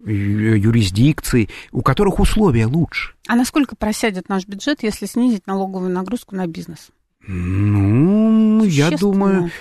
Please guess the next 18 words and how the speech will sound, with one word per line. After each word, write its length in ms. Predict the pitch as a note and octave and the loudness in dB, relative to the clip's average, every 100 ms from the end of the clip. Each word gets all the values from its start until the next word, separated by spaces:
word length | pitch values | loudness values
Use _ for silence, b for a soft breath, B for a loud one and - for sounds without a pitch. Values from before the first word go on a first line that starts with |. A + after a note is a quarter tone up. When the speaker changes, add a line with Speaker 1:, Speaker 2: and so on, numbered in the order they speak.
| B B | B B
Speaker 1:
ну, 100 | E3 | 0
смотрите, 500 | F#3+ A#3 F#3+ A#2+ A2 | 2 2 2 0 0
вот 140 | C3+ | 0
если 260 | F#3 F#3 F3 D3+ - | 0 0 0 -2 -4
визуально 640 | C3+ C3 C#3+ F#3 E3 A2+ A2 | 0 2 4 4 4 2 0
присво-, 720 | C#3 B2+ C3 B2+ A#2+ C3+ B2+ | -2 -2 0 0 0 -2 -4
э, 40 | |
представить 520 | A2 A2+ - A#2 F#2+ - | 0 0 2 0 0 -2
себе 200 | A2 G2+ | -2 0
там 180 | G2+ | 2
основные 720 | A2 C#3 A#2+ A2 G2+ G2+ G#2+ | 2 4 4 4 2 0 -8
факторы 400 | G#2+ A2+ - G2+ | -4 -4 -2 0
Speaker 2:
Да. 80 | G#3 | 2
Speaker 1:
наполнения 380 | F#3 B2 G#2+ G#2+ | 2 4 4 2
бюджета, 460 | C#3 G#3 D4 - F#2 B F#3+ | 2 2 2 0 -6 B -6
Speaker 2:
Да. 160 | F3+ E3+ | -6 0
Speaker 1:
круговая 420 | D3+ E3 C#3 A2+ | 2 2 2 2
диаграмма, 480 | A#2+ A2 F#2+ F2+ | 2 0 -2 -4